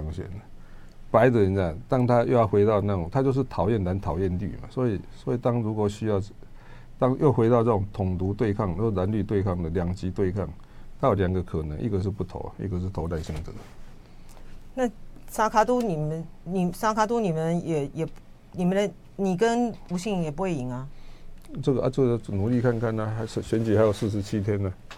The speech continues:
Speaker 2: 嗯，那所以你的策略会是什么呢？
Speaker 1: <laughs> 永远，对吧？就是不要，不要让台湾再回到蓝绿的那种，那种两极对抗的那种选举轴线上面。
Speaker 2: 那你有，你有被边缘化的感觉吗？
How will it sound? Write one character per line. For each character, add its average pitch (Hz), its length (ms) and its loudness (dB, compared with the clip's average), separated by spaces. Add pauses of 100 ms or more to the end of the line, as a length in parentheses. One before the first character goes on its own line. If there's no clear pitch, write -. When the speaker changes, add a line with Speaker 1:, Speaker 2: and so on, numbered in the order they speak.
Speaker 2:
嗯， 175 320 -2 (340)
那 262 120 0
所 269 120 0
以 269 40 2
你 214 80 2
的 208 100 4
策 247 220 2
略 233 120 2
会 226 140 2
是 208 160 -2
什 180 160 -4
么 156 80 -2
呢？ 160 80 2
Speaker 1:
<laughs> - 20 -
永 160 120 10
远， 127 120 8 (600)
对 202 80 8
吧？ 127 100 10
就 196 180 8
是 175 120 8
不 147 100 4
要， 147 240 10
不 - 140 2
要 165 120 10
让 139 220 6
台 131 140 6
湾 127 160 6
再 131 160 4
回 110 200 2
到 113 220 4
蓝 101 240 2
绿 123 100 2
的 95 160 4
那 101 120 0
种， 82 160 -2 (180)
那 117 60 -2
种 87 180 -2
两 90 220 0
极 101 160 -2
对 123 200 0
抗 95 240 -4
的 80 60 -4
那 101 120 -2
种 80 140 -4 (520)
选 104 200 -2
举 90 160 -2
轴 85 220 -2
线 90 180 -2
上 92 200 -4
面。 85 120 -4 (540)
Speaker 2:
那 247 100 -2
你 202 180 4
有， 180 260 2 (240)
你 214 140 2
有 190 120 4
被 214 160 2
边 190 220 2
缘 147 120 0
化 160 200 -2
的 127 100 -6
感 107 220 -6
觉 107 140 -8
吗？ 113 260 -8